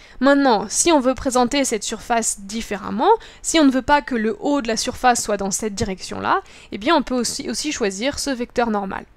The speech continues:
On peut aussi choisir ce vecteur normal. Euh, dans ce cas, on doit faire exactement l'opposé. Quand je marche sur le contour, quand je marche sur le contour, ma, ma tête pointe dans la direction opposée, vers le bas de la page.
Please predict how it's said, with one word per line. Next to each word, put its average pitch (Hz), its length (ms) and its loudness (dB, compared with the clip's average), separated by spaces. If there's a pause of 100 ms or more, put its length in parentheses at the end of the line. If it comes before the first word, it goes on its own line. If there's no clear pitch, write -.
On - 140 -20
peut - 80 -16
aussi 226 240 -8
choisir 233 420 -4
ce - 120 -4
vecteur 220 360 -4
normal. 202 400 -4 (560)
Euh, 214 160 4
dans 311 160 4
ce - 140 -2
cas, 294 280 0
on 254 100 2
doit 208 160 0
faire 311 180 -4
exactement 285 640 -2
l'opposé. 254 560 -2 (300)
Quand 294 180 2
je 285 100 0
marche 277 340 2
sur 226 140 -4
le 214 120 -4
contour, 269 520 -4 (500)
quand 220 160 -6
je 214 100 -4
marche 247 260 2
sur 226 120 -4
le 190 80 -4
contour, 277 360 -6
ma, 220 180 0 (140)
ma 208 140 -4
tête 294 260 -4
pointe 202 440 -4 (540)
dans 240 60 0
la 240 100 4
direction 214 460 -2
opposée, 202 400 -2
vers 247 120 0
le 185 120 -6
bas 226 160 4
de 233 80 -2
la 180 100 -4
page. 330 460 -2